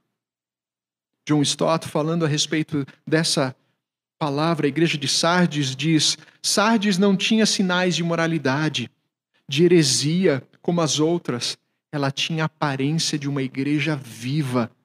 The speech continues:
mas na realidade ela estava morta. Essa hipocrisia,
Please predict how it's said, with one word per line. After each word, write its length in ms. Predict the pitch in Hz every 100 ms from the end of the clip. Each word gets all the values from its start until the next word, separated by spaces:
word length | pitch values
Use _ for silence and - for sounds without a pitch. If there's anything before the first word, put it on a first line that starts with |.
| _ _ _
mas 160 | 127 120
na 160 | 127
realidade 880 | 139 135 131 120 113 117 131 120 110 _ _ _ _ _
ela 160 | 127 113
estava 640 | - - 113 113 110 113 - _ -
morta. 640 | 110 107 107 101 _ - - _ _ _ - - _ _ _ _ _ _ _ _ _ _ _ _ _ _ _ _ _ _ _ _ _ _ _ _ _ _ _ _ -
Essa 260 | 139 -
hipocrisia, 1120 | 165 165 180 170 - 170 135 127 170 175 160